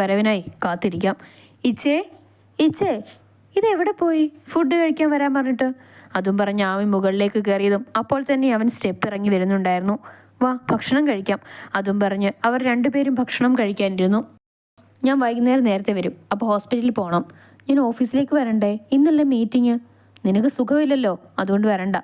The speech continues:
പിന്നെ എൻ്റെ ഭാര്യയാണെന്ന് ആരും അറിയണ്ട." "ഞാൻ പി എ അല്ലേ, അത് സാരമില്ല,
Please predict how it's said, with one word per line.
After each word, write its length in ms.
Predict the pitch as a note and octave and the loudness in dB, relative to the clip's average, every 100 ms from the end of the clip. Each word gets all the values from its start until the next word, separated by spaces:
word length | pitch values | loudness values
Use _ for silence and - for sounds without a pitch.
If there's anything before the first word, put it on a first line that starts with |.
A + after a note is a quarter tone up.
| - - - - | -8 -20 -20 -4
പിന്നെ 260 | G3 G3 G3+ D4 G3+ | 0 0 0 -2 -2
എൻ്റെ 180 | G3+ A3+ G#3+ | 0 -2 0
ഭാര്യയാണെന്ന് 540 | G3+ G#3+ A3 A3 G#3+ | -2 0 0 0 0
ആരും 200 | G3 A3 F#3 | 0 0 0
അറിയണ്ട." 260 | F#3 F3 - - - _ _ - | -2 -2 -4 -6 -20 _ _ -2
"ഞാൻ 180 | G#3 A3+ | 2 2
പി 100 | B3 A3 A#3 | 0 0 2
എ 20 | C#4 A3 | 2 0
അല്ലേ, 180 | F#3 G3 - - - - | -2 -2 -6 -20 -20 -6
അത് 120 | F#3+ B3 | -2 -2
സാരമില്ല, 500 | - G#3 A3+ D4 B3+ | -2 0 2 2 0